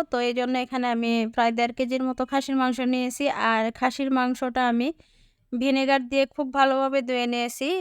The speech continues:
খাসির মাংস যদি ভিনেগার দিয়ে ধুয়ে নেওয়া হয় তাহলে কিন্তু খাসির মাংসের কোনো গন্ধ পাবেন না, কোনো বাজে স্মেল পাবেন না। অনেকেই খাসির মাংস এই যে স্মেলের জন্য, বাজে স্মেলের জন্য খেতে চান না,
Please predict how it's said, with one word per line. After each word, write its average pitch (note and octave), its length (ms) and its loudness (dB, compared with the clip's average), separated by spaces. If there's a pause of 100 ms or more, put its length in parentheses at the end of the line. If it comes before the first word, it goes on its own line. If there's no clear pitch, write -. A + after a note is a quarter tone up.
(100)
খাসির D4 340 0
মাংস C#4 260 0
যদি C4+ 260 -2
ভিনেগার B3+ 580 0
দিয়ে C4+ 200 2
ধুয়ে C4 280 0
নেওয়া B3+ 260 2
হয় B3+ 200 2
তাহলে B3+ 400 2
কিন্তু A#3+ 260 -2
খাসির C4 360 -2
মাংসের A#3+ 420 0
কোনো A#3+ 220 -2 (100)
গন্ধ A#3 300 0
পাবেন A#3 340 2
না, A3+ 180 0 (580)
কোনো C4 200 2
বাজে B3 340 4
স্মেল B3+ 360 -2
পাবেন A#3 300 4
না। B3 180 4
অনেকেই A#3+ 420 0
খাসির C4 340 -2
মাংস B3 360 0
এই A#3 340 2
যে A3+ 220 0
স্মেলের A#3+ 480 0
জন্য, A3+ 300 2
বাজে A3+ 340 2
স্মেলের A3+ 400 0
জন্য A#3 240 2
খেতে C4 320 -2
চান A#3+ 200 2
না, A3+ 180 2